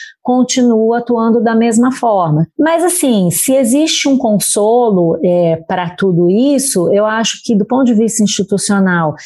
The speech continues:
a imprensa continua fortalecida,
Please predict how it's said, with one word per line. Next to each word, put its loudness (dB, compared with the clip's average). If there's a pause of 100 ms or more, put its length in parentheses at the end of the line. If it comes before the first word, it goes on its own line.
(160)
a -4
imprensa 0
continua -2
fortalecida, 0